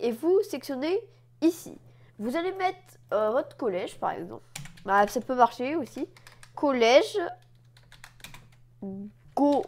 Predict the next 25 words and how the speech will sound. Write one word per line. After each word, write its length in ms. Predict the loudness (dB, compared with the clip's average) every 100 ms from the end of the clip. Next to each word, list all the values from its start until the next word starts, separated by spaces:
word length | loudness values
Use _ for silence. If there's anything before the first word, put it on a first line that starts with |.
| -6
Bon, 220 | -6 0
moi, 140 | 2
j'ai 180 | 2 -2
mon 300 | -4 -6 -8
truc, 200 | -8 -6
voilà, 200 | -2 -2
comme 160 | -4 -4
ça. 240 | -2 -2 -8 -20 -20 -20 -20 -20 -20 -20 -20 -18 -6
J'aimerais 260 | -2 0
que 140 | -2 -6
mon 180 | -8
collège 240 | -6 -6 -4
s'appelle 220 | -4 -2
comme 200 | -4 -4
ça, 200 | -2 -2
mais 60 | -2
voilà, 220 | -4 -4
quoi. 200 | -6 -12 -14 -20 -20 -20 -20 -20 -20 -20 -20 -20 -20 -20 -20 -20 -20 -16
J'aimerais 320 | -8 -6 -4 -6
pas 80 |
trop, 180 | -4 -4
parce 180 | -4 -10
que 100 | -16
sinon, 360 | -14 -8 -8
euh, 60 | -8